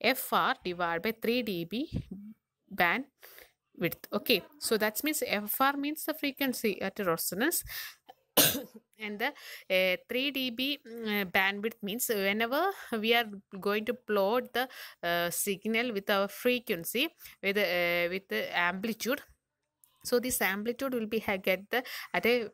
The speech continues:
maximum point, uh, at, at a, at the frequency is our resonance frequency. So listen,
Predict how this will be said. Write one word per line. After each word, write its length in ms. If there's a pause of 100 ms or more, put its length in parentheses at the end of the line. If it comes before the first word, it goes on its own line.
maximum 580
point, 360 (180)
uh, 40
at, 680 (300)
at 200
a, 260
at 200
the 80
frequency 800
is 160 (340)
our 640
resonance 460
frequency. 600 (360)
So 160
listen, 300